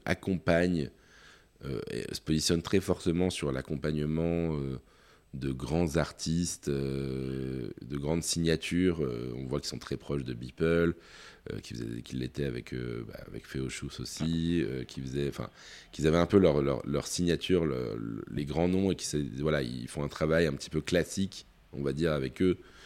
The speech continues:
euh, de, même si en effet c'est un peu différent parce qu'ils vont faire du premier marché, ce que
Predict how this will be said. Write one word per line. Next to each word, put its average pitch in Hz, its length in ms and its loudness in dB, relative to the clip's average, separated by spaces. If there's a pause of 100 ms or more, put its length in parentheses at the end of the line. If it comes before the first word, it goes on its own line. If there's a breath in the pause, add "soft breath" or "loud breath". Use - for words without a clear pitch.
(420 loud breath)
euh, 65 340 -2
de, 69 380 0
même 71 220 -2
si - 160 -2
en 67 140 -2
effet 69 240 -2
c'est - 100 -6
un 55 60 -8
peu 60 140 -10
différent 78 400 -4
parce - 160 -10
qu'ils 65 120 -10
vont 62 80 -8
faire 73 200 -2
du 67 80 -4
premier 71 280 -4
marché, 69 340 -4
ce - 60 -6
que - 120 -14